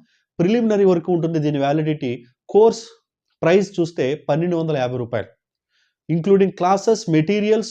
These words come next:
test series, A to Z అండి. ఇంకేం మీరు బయట తీసుకోవాల్సిన అవసరం లేదు.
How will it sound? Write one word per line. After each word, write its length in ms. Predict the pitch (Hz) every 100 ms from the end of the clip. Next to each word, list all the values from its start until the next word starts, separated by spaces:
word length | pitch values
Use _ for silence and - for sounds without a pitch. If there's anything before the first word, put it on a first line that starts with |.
| -
test 280 | - 147 -
series, 360 | 208 220 226 190
A 160 | 220 262
to 140 | 262 220
Z 120 | 160
అండి. 240 | 139 117 135
ఇంకేం 260 | 143 214
మీరు 160 | 208 185
బయట 220 | 143 147
తీసుకోవాల్సిన 520 | 147 123 - 127 123 202 - _ _ -
అవసరం 340 | 135 151 156
లేదు. 200 | 151 165